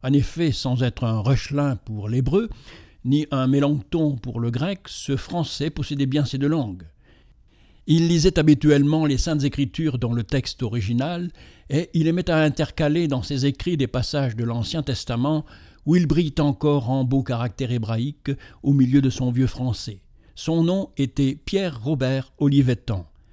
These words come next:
C'est le même qui, pendant son séjour à Paris, avait eu le bonheur d'amener à la vérité évangélique un de ses cousins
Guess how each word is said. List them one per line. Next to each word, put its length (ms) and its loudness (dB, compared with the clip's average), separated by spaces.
C'est 180 -6
le 120 0
même 320 2
qui, 160 -2
pendant 340 -2
son 220 -8
séjour 400 2
à 40 0
Paris, 460 -2
avait 260 4
eu 60 2
le 60 4
bonheur 380 4
d'amener 440 4
à 60 0
la 100 0
vérité 400 2
évangélique 640 -2
un 140 0
de 120 -2
ses 180 -4
cousins 500 2